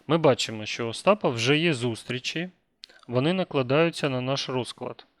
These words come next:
Тому Google автоматично буде перевіряти завантаженість в календарі як у моєму,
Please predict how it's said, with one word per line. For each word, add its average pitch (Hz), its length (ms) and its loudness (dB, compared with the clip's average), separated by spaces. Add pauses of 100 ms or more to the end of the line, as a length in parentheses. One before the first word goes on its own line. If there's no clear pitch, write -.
(640)
Тому 143 460 2
Google 120 420 -2
автоматично 135 840 0
буде 147 260 -2
перевіряти 131 840 0 (640)
завантаженість 127 880 4
в - 40 -16
календарі 127 520 0
як 139 280 0
у 120 80 -2
моєму, 117 800 -4